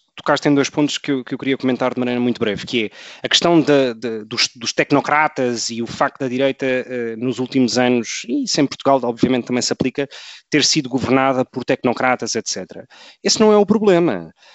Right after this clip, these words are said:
Eh, aliás, eu acho que o problema é quando não são os tecnocratas a governar, porque, de facto, isso só demonstraria a impreparação técnica para as pastas. O problema é quando não tens uma liderança, eh, forte, eh,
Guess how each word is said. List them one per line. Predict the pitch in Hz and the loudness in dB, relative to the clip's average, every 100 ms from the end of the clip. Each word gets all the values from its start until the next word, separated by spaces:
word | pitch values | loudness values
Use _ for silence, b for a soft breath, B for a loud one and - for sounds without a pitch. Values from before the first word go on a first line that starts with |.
| b | b
Eh, | - 107 - | -16 -12 -4
aliás, | 185 151 139 | -2 0 2
eu | 135 | 4
acho | 147 - | 2 0
que | - | -4
o | |
problema | 143 151 185 | 2 4 4
é | |
quando | - 165 | 2 2
não | 170 180 | 4 4
são | 180 175 190 | 2 2 0
os | 185 | 0
tecnocratas | 190 180 175 - 170 165 | -4 0 0 0 -4 -6
a | 160 | -12
governar, | 170 165 147 139 | -8 -2 -2 -2
porque, | - - | -8 -16
de | - | -4
facto, | 123 - | -4 -4
isso | 131 - | -6 -6
só | - | -4
demonstraria | 135 139 143 - 131 147 151 | -2 0 -2 -2 -6 -4 -2
a | |
impreparação | 151 151 - 160 151 - 151 143 | 0 -2 -2 -2 -2 0 0 0
técnica | - 156 156 160 175 196 _ b b | -2 -2 0 -2 -4 -12 _ b b
para | 185 | 0
as | 196 | 0
pastas. | - 170 156 - 196 156 - B B B | 2 2 0 -4 -12 -12 -12 B B B
O | 156 | -4
problema | 151 151 180 214 180 190 208 | 0 4 6 6 4 2 -2
é | 147 | -4
quando | 165 165 | 2 4
não | 170 196 202 | 6 6 2
tens | 190 196 175 135 | 2 2 2 2
uma | 139 | 0
liderança, | 131 131 143 147 131 - 120 110 - | 0 -2 0 0 -2 -6 -8 -10 -10
eh, | 120 110 107 104 95 - | -12 -10 -10 -12 -14 0
forte, | 147 - - - - - b b b 160 | 2 2 -2 -12 -12 -14 b b b 0
eh, | 151 139 135 | 2 4 2